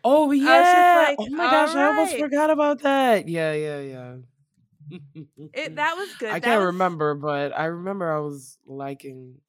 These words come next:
Speaker 1: one of them.
Speaker 2: Yeah. Yeah, that was good. Um,
Speaker 1: <laughs>
Speaker 2: all right, uh, moving on to
Speaker 1: All
Speaker 2: our,
Speaker 1: right,
Speaker 2: what
Speaker 1: moving
Speaker 2: we watched
Speaker 1: on.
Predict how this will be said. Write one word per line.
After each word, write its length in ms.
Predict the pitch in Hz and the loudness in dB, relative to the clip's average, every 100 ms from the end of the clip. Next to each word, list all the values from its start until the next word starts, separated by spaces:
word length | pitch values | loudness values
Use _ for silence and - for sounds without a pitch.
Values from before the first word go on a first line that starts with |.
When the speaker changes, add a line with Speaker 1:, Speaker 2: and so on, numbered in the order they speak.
| _ _ _ | _ _ _
Speaker 1:
one 240 | 131 139 | -16 -14
of 140 | 131 123 | -14 -16
them. 280 | 120 120 120 | -20 -20 -14
Speaker 2:
Yeah. 280 | 196 175 160 _ _ _ _ _ _ _ _ _ | -6 -6 -8 _ _ _ _ _ _ _ _ _
Yeah, 220 | 262 208 - 294 | -8 -8 -10 -6
that 220 | 294 311 | -6 -6
was 140 | 294 | -12
good. 320 | - 202 170 185 - | -10 -10 -10 -16 -6
Um, 540 | 220 220 220 220 220 - _ _ _ _ _ _ _ _ | -2 -2 -4 -10 -16 -20 _ _ _ _ _ _ _ _
Speaker 1:
<laughs> 60 | 226 _ - | -16 _ -6
Speaker 2:
all 100 | 240 | -4
right, 240 | 240 196 - 247 - | -4 -6 -4 -6 -4
uh, 500 | 202 196 190 190 190 - - 202 | -6 -4 -6 -8 -10 -18 -20 -14
moving 340 | 202 208 247 | -12 -10 -8
on 340 | 233 196 196 220 _ _ _ _ _ _ _ _ _ - | -4 -4 -4 -8 _ _ _ _ _ _ _ _ _ -12
to 180 | 262 | -6
Speaker 1:
All 60 | 226 | -2
Speaker 2:
our, 100 | 202 | 0
Speaker 1:
right, 180 | 190 147 | 0 -2
Speaker 2:
what 200 | 156 - | -6 -6
Speaker 1:
moving 100 | 190 | -6
Speaker 2:
we 160 | - 185 | -4 -2
watched 680 | 220 202 196 196 135 139 | 0 0 0 -2 -8 -14
Speaker 1:
on. 40 | 147 | -18